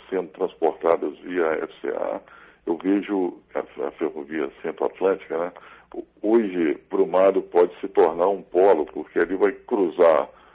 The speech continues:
tanto a ferrovia Centro-Atlântica quanto a Fiol. Então, Brumado tem um potencial aí de, até para o transporte rodoviário, né, como um polo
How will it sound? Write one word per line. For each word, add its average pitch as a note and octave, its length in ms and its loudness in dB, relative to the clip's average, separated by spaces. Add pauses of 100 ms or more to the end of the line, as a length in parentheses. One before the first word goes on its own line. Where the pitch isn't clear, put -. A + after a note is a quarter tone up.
(260)
tanto A2+ 320 2
a F#2 80 0
ferrovia E2+ 920 -2 (380)
Centro-Atlântica G2 720 -2
quanto G2 360 -2
a G2 140 6
Fiol. D#2 420 0 (500)
Então, F2+ 120 -8
Brumado F#2 540 0
tem A2 120 -4
um G#2 60 -6
potencial F2+ 880 0
aí E2+ 240 -4
de, F#2 180 -12 (360)
até G2 440 0 (460)
para C#2 160 -4
o F2 60 -4
transporte - 840 -4 (400)
rodoviário, E2+ 840 2 (280)
né, E2 180 -8 (140)
como G#2+ 240 -4
um G2+ 100 -8
polo G2 600 4